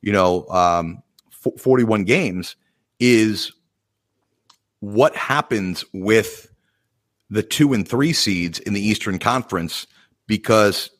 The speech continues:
you want to, for, for the, you want to avoid the one seed very much so,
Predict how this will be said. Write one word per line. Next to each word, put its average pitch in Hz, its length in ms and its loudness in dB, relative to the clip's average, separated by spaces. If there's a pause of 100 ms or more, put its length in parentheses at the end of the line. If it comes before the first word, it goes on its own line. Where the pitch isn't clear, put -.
(160)
you 110 280 -2
want 120 420 0
to, 107 380 -2 (160)
for, 120 160 -4
for - 140 -6
the, 107 260 2 (920)
you 123 120 -6
want 127 240 2
to 127 140 2
avoid 123 340 2
the 120 80 4
one 143 260 2
seed 90 400 -6
very 120 220 2
much 117 240 2
so, - 440 -8